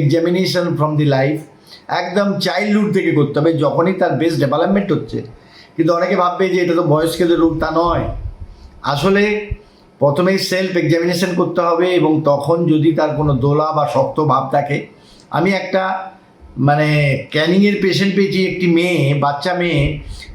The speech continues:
তার স্তনটা শক্ত হয়ে যাচ্ছে, সে ভাবছে যে আমার এই স্তন শক্ত হওয়াটা স্বাভাবিক। কিন্তু যখন তার অনেক পরে ব্যথা শুরু হয়েছে,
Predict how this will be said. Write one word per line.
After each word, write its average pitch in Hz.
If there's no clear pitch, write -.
তার 151
স্তনটা 165
শক্ত -
হয়ে 190
যাচ্ছে, 131
সে 180
ভাবছে 151
যে 135
আমার 147
এই 180
স্তন 175
শক্ত 170
হওয়াটা 160
স্বাভাবিক। 135
কিন্তু 185
যখন 180
তার 170
অনেক 185
পরে 180
ব্যথা 151
শুরু 226
হয়েছে, 143